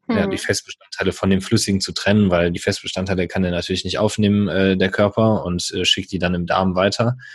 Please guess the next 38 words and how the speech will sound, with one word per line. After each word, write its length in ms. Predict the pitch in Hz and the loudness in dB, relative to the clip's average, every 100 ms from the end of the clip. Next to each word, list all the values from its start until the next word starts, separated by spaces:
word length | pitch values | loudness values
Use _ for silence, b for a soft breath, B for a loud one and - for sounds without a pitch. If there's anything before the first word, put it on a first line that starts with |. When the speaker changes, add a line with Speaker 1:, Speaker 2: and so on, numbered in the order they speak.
| B B | B B
Speaker 2:
Mhm. 260 | 185 165 | -10 -10
Speaker 1:
Und 220 | 165 190 | -6 -4
so, 400 | 190 202 202 202 92 | 0 4 4 4 2
äh, 300 | 92 92 92 - | 0 0 -2 -6
ja, 400 | 95 90 92 92 _ - | 0 0 0 -8 _ -12
muss 220 | 98 101 | -8 -4
der 100 | 92 | 0
Darm 320 | 92 101 95 | 2 2 4
weniger 280 | 95 92 92 | 2 2 2
arbeiten, 680 | 92 101 95 95 101 98 92 | 2 4 2 2 -2 -2 -4
hat, 320 | 85 - - | -6 -6 -6
äh, 100 | 95 | -6
ein 120 | 90 | -6
bisschen 260 | 90 - 90 | -6 -6 -4
mehr 140 | 90 | -6
Pause 320 | - 104 104 92 | 0 2 2 2
und 120 | 90 | -2
Ruhe, 460 | 101 107 104 104 | 2 4 4 2
aber 140 | 92 90 | -2 -4
der 100 | 90 | -2
Körper 400 | - 98 95 95 | 0 0 0 -2
kriegt 240 | - 90 | -6 -12
trotzdem, 500 | - 90 - 92 87 - B B B B B _ | -8 -6 -4 -4 -6 -8 B B B B B _
äh, 320 | 87 87 90 | -6 -6 -6
ja, 80 | 90 | -4
die 100 | 95 | 2
guten 240 | 110 110 | 2 2
Inhaltsstoffe 580 | 104 101 95 - 95 - | 2 4 4 2 0 -2
von 560 | 95 92 92 87 71 67 | -4 -2 -2 -4 -8 -10
irgendwie 240 | 90 92 87 | -4 -2 0
jetzt 460 | 87 - - _ | -2 -6 -10 _
zwei 200 | - 98 | -4 0
Kilo 240 | 92 98 92 | 0 2 4
Möhren, 380 | 101 104 101 98 | 6 6 4 2
vier 240 | - 95 | 2 2
Gurken 480 | 92 104 98 101 95 | 4 2 2 2 0
und, 400 | 82 90 90 - | 0 -2 -2 -4
äh, 320 | 90 90 90 | -2 0 0